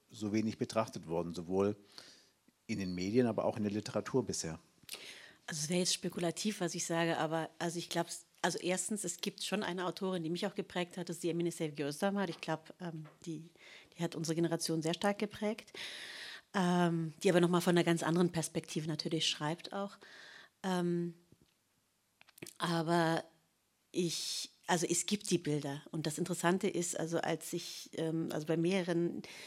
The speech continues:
Speaker 2: Fernsehgeschichten, wo der Roman vorgestellt worden ist, sind auf einmal Bilder von Frauen aufgetaucht.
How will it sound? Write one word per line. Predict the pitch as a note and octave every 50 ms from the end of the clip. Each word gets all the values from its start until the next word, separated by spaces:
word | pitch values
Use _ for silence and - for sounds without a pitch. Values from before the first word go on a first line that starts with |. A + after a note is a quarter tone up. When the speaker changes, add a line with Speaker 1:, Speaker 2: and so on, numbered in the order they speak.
| - - -
Speaker 2:
Fernsehgeschichten, | - - E3+ F3 G3 G#3 F#3+ G3 F#3+ F3+ F#3 E3+ - - F3+ E3+ - - - F3+
wo | F3 E3+
der | E3+ E3 D#3+ D#3 D3+ C#3+ -
Roman | C#3 E3 E3+ F3 E3 E3 E3
vorgestellt | D#3+ - F#3+ G3 G3 - - F#3 E3+ F3
worden | F3+ F3 F3 F3 E3+
ist, | E3+ - - - -
sind | - - F3+ F#3 F#3+
auf | E3+ -
einmal | - D#3+ E3 E3+ E3 D#3+ D#3+ D3+ - - - - - - - _
Bilder | - F3 F3 F#3 F3
von | - F3 E3
Frauen | - - - D3 D3 D#3+ E3 -
aufgetaucht. | - D3+ D#3 - - - - - - - - - - - -